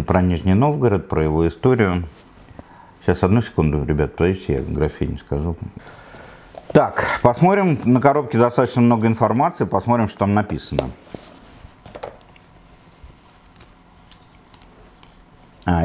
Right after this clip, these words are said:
итак. Водка «Нижегородская история» создана по авторской рецептуре, возрождающей аромат, вкус и славу нижегородских водок. Ну, здесь состав, как водится.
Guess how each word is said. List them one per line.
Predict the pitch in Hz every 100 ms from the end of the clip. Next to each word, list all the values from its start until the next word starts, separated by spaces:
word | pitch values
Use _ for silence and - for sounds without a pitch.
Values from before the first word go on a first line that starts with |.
| 113
итак. | - 76 - - - - - - -
Водка | 113 147 -
«Нижегородская | 101 98 95 101 113 110 - 95
история» | 92 143 170 131
создана | - 127 135 117
по | 85 98
авторской | 95 90 - 90
рецептуре, | 82 85 - 147 139
возрождающей | 87 78 85 85 104 95 82
аромат, | 85 101 120
вкус | - 117 -
и | 82
славу | 85 95
нижегородских | 92 82 76 78 82 87 - 87
водок. | 87 76 - - - - - - -
Ну, | 113 123
здесь | 92 82
состав, | 104 104 - 180
как | 185 -
водится. | 151 139 123 - 113 107 104